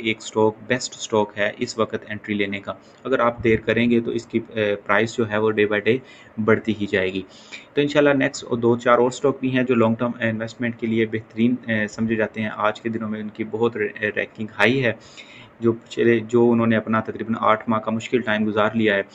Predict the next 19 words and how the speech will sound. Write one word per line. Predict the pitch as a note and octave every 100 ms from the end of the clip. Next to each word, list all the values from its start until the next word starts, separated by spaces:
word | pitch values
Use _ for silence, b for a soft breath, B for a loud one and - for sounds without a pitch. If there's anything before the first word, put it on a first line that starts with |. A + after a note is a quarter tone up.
| B B B
तो | -
अब | B2 - -
चार | A#2 A2+ A#2
मंथ | A#2 A2+ -
के |
अंदर | A2 A2
अंदर | A2+ A2
इन्होंने | A2 A2 G#2+
अपनी | G2+ A2 A2 G#2+
दोबारा | G#2 G2+ G2 G#2+
से | - G#2+ G#2 B B -
growth | A#2 A2+
की | A2 A#2+
तरफ | G#2+ G#2+
अपना | - A2 G#2
सफ़र | - G#2 -
शुरू | - G#2
करना | G2 F#2+ F#2+
है। | F#2